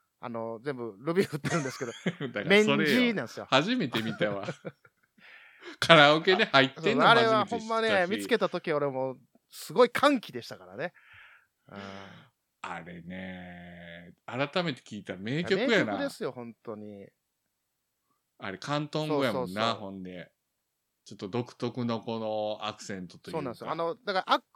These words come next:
Speaker 1: 僕もカラオケで歌う時は、もうアクセント命ですから、
Speaker 2: うん。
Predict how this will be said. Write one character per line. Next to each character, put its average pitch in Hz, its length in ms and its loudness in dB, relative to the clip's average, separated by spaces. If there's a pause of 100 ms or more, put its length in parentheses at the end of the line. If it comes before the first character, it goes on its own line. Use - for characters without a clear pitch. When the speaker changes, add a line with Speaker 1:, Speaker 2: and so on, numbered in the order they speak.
(140)
Speaker 1:
僕 277 220 -4
も 311 80 -4
カ 285 180 2
ラ 302 160 6
オ 311 80 0
ケ 320 160 -4
で 330 80 -2
歌 359 240 -2
う - 60 -6
時 339 260 -6
は、 127 340 0
も 110 160 -8
う - 40 -10
ア 262 120 0
ク - 160 -8
セ 349 200 0
ン 330 120 -4
ト 339 160 -2
命 330 320 0
で 226 100 -2
す - 100 -4
か 101 80 -8
ら、 107 140 -8
Speaker 2:
う - 20 -8
ん。 87 60 -14